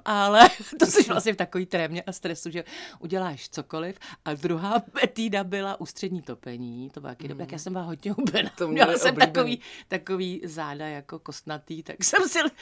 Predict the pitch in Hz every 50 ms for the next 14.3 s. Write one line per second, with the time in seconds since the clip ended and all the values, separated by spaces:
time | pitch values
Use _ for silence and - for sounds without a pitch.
0 | - - - - 220 190 202 202 196 180 175 - - 196 185 185 185 - - 156
1 | - - 170 170 160 143 131 123 120 117 - - - - - 143 151 185 - -
2 | - - - - - - - _ - - 170 165 175 180 190 196 - - - 226
3 | 233 214 - - 190 190 175 170 180 175 196 196 - - 226 226 214 185 196 190
4 | 185 170 160 156 - - - - - - - - - 170 185 185 180 185 202 214
5 | 214 196 185 214 220 214 214 208 _ _ _ _ - 180 165 147 139 131 131 131
6 | - - 175 165 160 160 151 143 139 135 135 139 143 143 151 156 160 165 170 170
7 | - - 160 151 - - - - - 170 165 165 160 160 160 175 - - 156 143
8 | 135 - - - 170 - - - 160 156 156 147 143 147 143 - - - - 165
9 | 160 160 156 156 151 147 151 151 151 151 151 147 143 143 - - 139 - _ -
10 | 139 127 120 113 117 - - 151 151 143 135 127 127 131 139 - - - _ -
11 | 165 156 147 143 143 139 - _ _ _ _ _ _ _ _ _ _ - _ _
12 | - - 143 135 151 151 151 143 151 151 143 139 139 131 139 147 143 143 143 147
13 | 143 139 147 - 170 170 180 214 185 147 - - - - 160 151 - - 147 147
14 | 143 143 139 143 147 147